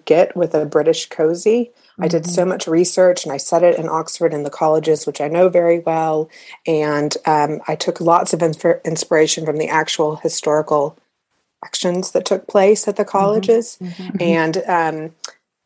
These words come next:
Speaker 1: you know, so that gives my stories this depth that they probably wouldn't have if I had just invented it all myself.
Speaker 2: Mm-hmm.
Speaker 1: And so it's weird because the cozy, I think they've done well because they rank well in paranormal cozy, but they also rank well in the historical mystery chart,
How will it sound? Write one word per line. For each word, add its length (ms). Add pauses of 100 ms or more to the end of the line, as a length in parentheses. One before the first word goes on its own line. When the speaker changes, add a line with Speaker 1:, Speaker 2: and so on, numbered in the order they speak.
Speaker 1:
you 80
know, 100
so 160
that 160
gives 240
my 140
stories 500
this 280
depth 420
that 100
they 100
probably 380
wouldn't 280
have 220
if 140
I 80
had 100
just 220
invented 540
it 80
all 220
myself. 760
Speaker 2:
Mm-hmm. 400
Speaker 1:
And 140
so 140
it's 160
weird 360
because 280
the 80
cozy, 500
I 80
think 200
they've 140
done 240
well 160
because 360
they 120
rank 420
well 460 (240)
in 120
paranormal 500
cozy, 320
but 140
they 100
also 280
rank 340
well 200
in 60
the 80
historical 600
mystery 400
chart, 440